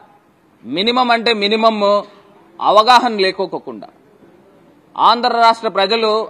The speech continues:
అన్నీ కూడా నిశ్చితంగా గమనిస్తా ఉన్నారు. ఒక నాయకుడు ఏ రకంగా లక్షలాది మంది ప్రజల ముందు సాక్షాత్తు భారతదేశపు ప్రధానమంత్రి గారి దగ్గర విన్నపించుకున్న తీరు ఏ రకంగా ఉంది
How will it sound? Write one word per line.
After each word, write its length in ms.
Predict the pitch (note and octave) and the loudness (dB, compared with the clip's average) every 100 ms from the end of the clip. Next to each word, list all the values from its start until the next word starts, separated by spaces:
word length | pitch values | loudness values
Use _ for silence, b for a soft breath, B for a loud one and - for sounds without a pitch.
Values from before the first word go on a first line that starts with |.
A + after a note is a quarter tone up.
| - | -8
అన్నీ 280 | D#3+ A3+ C#4 | -6 -4 -2
కూడా 200 | A#3+ B3 | 0 0
నిశ్చితంగా 760 | F#3+ F#3+ A3 A#3+ A#3 A3+ G3+ F3+ A#2 | -2 -8 -6 -6 2 4 4 0 -2
గమనిస్తా 440 | D#3+ G#3 A3+ A#3 | -2 -2 -4 0
ఉన్నారు. 300 | G3+ D#3+ A#2+ - _ _ _ _ _ _ _ _ _ _ _ _ - | 0 -2 -8 -10 _ _ _ _ _ _ _ _ _ _ _ _ -8
ఒక 160 | E3 | -2
నాయకుడు 760 | G#3 F#3 A#3 A3+ B3 A#3 A3+ - - - | 0 4 2 2 2 2 2 -4 -14 -6
ఏ 180 | D#3+ A3 | -2 2
రకంగా 640 | A3+ - A3+ A3+ A#3+ A#3 - _ _ _ _ _ _ _ _ _ _ _ _ _ _ _ - | 0 0 -2 4 4 2 -4 _ _ _ _ _ _ _ _ _ _ _ _ _ _ _ -10
లక్షలాది 580 | C3 E3+ - A3+ A#3+ A#3+ | -2 -2 0 4 4 4
మంది 240 | A#3 A#3 | 0 0
ప్రజల 360 | A3+ F#3 F#3+ A3+ | 0 0 0 0
ముందు 560 | A3 A3 G#3+ A#3+ A3+ - | -2 -4 0 -2 -2 -4
సాక్షాత్తు 500 | F#3 G3 - A3 A3 | 0 0 2 0 2
భారతదేశపు 1080 | G#3+ D3+ E3+ A3 G3+ G#3 G#3 G#3+ F#3+ G3 F3+ - | -4 2 4 4 0 -4 -2 -4 -4 -4 -4 -4
ప్రధానమంత్రి 680 | D#3+ D#3+ G3+ G#3 G3+ F#3+ F#3+ | -4 2 0 0 -4 -2 0
గారి 240 | F#3+ F#3+ | 0 0
దగ్గర 500 | F3+ E3+ F#3 F#3 F3+ - - _ _ _ _ _ | -2 -4 2 2 2 -2 -20 _ _ _ _ _
విన్నపించుకున్న 840 | G#2 D#3+ G#3 G#3+ A3+ - G#3 G#3 | -8 -4 -2 -2 -6 -6 -6 -4
తీరు 360 | G3+ - F#3 G#3+ | -4 -2 -2 0
ఏ 140 | G3 | 0
రకంగా 400 | G3 F#3+ F#3+ F3+ | 0 -2 -4 -4
ఉంది 360 | D#3+ C#3+ E3+ A#3 | -4 -4 -10 -12